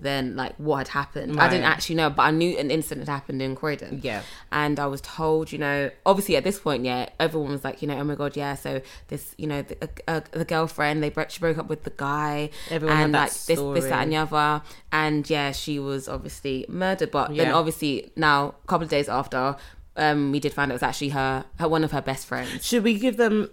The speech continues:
Speaker 2: for people who are not from the U K, a quick
Speaker 1: Oh, yeah, no,
Speaker 2: backstory.
Speaker 1: uh, I'm just, yeah, it's true, yeah, completely.
Speaker 2: And then, yeah.
Speaker 1: So a, so a young girl from London, she,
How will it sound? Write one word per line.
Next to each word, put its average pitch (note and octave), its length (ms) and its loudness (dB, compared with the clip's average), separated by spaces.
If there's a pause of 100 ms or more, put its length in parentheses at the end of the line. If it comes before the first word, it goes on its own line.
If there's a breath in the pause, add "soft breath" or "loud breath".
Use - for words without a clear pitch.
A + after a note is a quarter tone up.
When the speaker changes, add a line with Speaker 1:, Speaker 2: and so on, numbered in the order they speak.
(140)
Speaker 2:
for F#3 140 2
people E3+ 300 -2
who D#3+ 120 2
are C#3+ 60 2
not - 160 -6
from D3+ 100 -8
the C#3 80 -4
U C3+ 140 -6
K, - 260 -8
a - 100 -10
quick - 420 -8 (880)
Speaker 1:
Oh, G3 80 10
yeah, F#3+ 220 10
no, C#3 160 4
Speaker 2:
backstory. B2 160 2
Speaker 1:
uh, - 160 2
I'm D#3+ 140 4
just, D3+ 120 -6
yeah, D#3+ 180 2
it's C3+ 160 -6
true, E3 100 0
yeah, C3+ 320 2
completely. D3 420 -2
Speaker 2:
And C#3+ 100 2
then, C3+ 440 -2
yeah. B2 300 -4 (240)
Speaker 1:
So F3+ 760 2 (400)
a, E3+ 760 2
so F3 200 -2
a - 20 4
young F3 280 2
girl C#3+ 420 0
from D#3 300 -4
London, C#3+ 580 -2
she, F3 640 -6